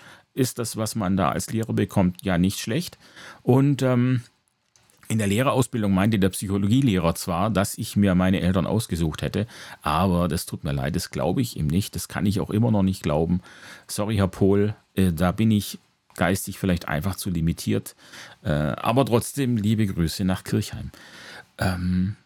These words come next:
ja, jetzt sitze ich halt auf jeden Fall hier in meinem eigenen Haus. Vor der Tür parken zwei Autos und ich spreche hier in diese sündhaft teure Podcast-Ausstattung,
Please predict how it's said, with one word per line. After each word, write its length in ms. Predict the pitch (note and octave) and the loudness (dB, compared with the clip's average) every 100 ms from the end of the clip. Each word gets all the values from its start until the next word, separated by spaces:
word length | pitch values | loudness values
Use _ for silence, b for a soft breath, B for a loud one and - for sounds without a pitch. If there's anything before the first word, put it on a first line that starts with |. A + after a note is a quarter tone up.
| - | -4
ja, 220 | A#2+ B2+ | 0 2
jetzt 220 | G#2 C#3 | 2 0
sitze 240 | - A#3 C#3 | -2 -6 -8
ich 160 | G#2+ | -4
halt 180 | A2+ - | -4 -2
auf 140 | G2+ | -2
jeden 160 | - C3 | 0 0
Fall 160 | A#2+ G#2 | 2 2
hier 180 | D3 | 2
in 80 | A2 | 2
meinem 300 | G2 F2 G2 | 2 2 2
eigenen 380 | - D3 A#2 F2 | 2 0 2 2
Haus. 420 | G2 G2+ C#3 - B B B | 2 2 0 -4 B B B
Vor 180 | - C3 | -6 -2
der 120 | B2 | -2
Tür 200 | A#2 G3 | 0 -2
parken 360 | - A2+ G2+ G#2 | 0 0 2 -2
zwei 260 | - F2+ - | -2 -4 0
Autos 560 | G#2 D#3+ D#2+ D2+ C#3 - B B | 0 2 0 0 -4 -12 B B
und 140 | A#2 | 2
ich 100 | B2 | 2
spreche 420 | - - D3 - | -2 -4 -4 0
hier 360 | C#3+ A#2+ B2+ A#2 | 2 2 2 0
in 200 | - A2+ | -2 0
diese 300 | A#2 B2 G#2+ | 2 2 2
sündhaft 460 | G2+ G#2+ F#3 D#3 - | 0 2 2 2 0
teure 240 | A2+ A2+ | 0 0
Podcast-Ausstattung, 1300 | G#2+ F#3 - - - - - F2+ F#2 - E2 G#2 C#3 | 0 -2 -4 -8 -8 -8 -6 -4 -4 -6 -6 -2 -2